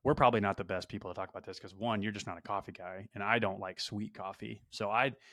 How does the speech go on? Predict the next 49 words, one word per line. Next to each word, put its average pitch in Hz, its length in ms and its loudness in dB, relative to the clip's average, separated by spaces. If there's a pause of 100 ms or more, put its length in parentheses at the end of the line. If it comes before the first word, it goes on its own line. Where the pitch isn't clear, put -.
(480)
I, 131 560 2
I, 143 100 2
every 170 180 4
once 98 440 0
in 104 60 -2
a 95 60 0
while, 92 320 0
I'll 98 200 2
splurge 95 520 -4
and 92 80 -8
get, 95 120 -8
like, 90 140 -12
a 95 80 -4
latte. 90 420 -10 (440)
But, 110 100 -2
like, 98 160 -4
if - 80 -6
there's 131 160 2
flavoring 110 480 0
in 110 40 2
the 110 60 0
latte, 107 380 0
it - 20 -4
just 104 140 -10
kinda 95 180 -10
grosses 90 480 -10
me 90 140 -8
out. 90 300 -8 (120)
But 185 380 8 (580)
people - 340 0 (200)
fucking 139 440 0
love 92 560 0 (540)
pumpkin 101 300 -4
spice 98 300 -6
lattes. - 600 -16 (460)
The 104 60 -10
fact 120 260 6
that 139 100 0
it's 135 140 -2
seasonal 120 840 0
and 98 100 -8
they 95 100 -8
get 104 180 -8
that 117 180 -4
little, 113 300 -4
that 113 180 -6
little 110 200 0
kick - 340 -4
of, 104 160 -2